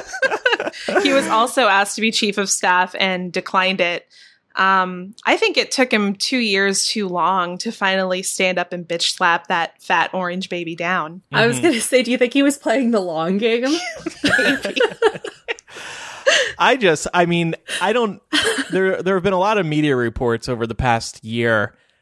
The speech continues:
Speaker 3: about how John Kelly and Donald Trump have been at odds with one another.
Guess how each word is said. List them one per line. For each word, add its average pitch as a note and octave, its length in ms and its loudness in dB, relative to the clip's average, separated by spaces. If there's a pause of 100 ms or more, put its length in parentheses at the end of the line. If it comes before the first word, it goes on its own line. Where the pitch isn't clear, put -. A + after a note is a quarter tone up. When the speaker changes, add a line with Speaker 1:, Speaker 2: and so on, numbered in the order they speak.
(140)
Speaker 3:
about B2+ 360 2
how A#2 320 2
John A#2+ 380 2
Kelly A#2+ 540 0
and G#2+ 300 -4
Donald A#2 280 -2
Trump B2+ 300 -4
have A2 240 -4
been A#2+ 120 -2
at A2+ 120 -2
odds D3 340 2
with B2 140 -4
one A2+ 160 0
another. A2 420 -2